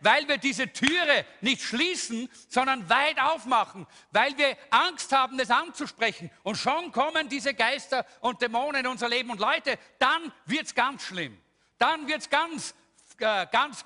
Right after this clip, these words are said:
äh, zu schlimmen Fesseln und Ketten in unserem Leben kommen. Und dann brauchen wir diese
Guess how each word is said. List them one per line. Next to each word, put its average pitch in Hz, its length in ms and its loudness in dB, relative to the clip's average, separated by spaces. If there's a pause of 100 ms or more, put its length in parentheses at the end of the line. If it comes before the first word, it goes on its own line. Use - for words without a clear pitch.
(140)
äh, 180 640 -6
zu 247 160 -8
schlimmen 320 500 -4
Fesseln 262 500 -4 (180)
und 247 200 -6
Ketten 208 480 -10 (200)
in 180 120 -6
unserem 170 240 -10
Leben 147 320 -8
kommen. 117 400 -10 (220)
Und 160 180 -6
dann 285 240 0
brauchen 247 540 -4
wir 226 340 -2 (840)
diese 156 380 -6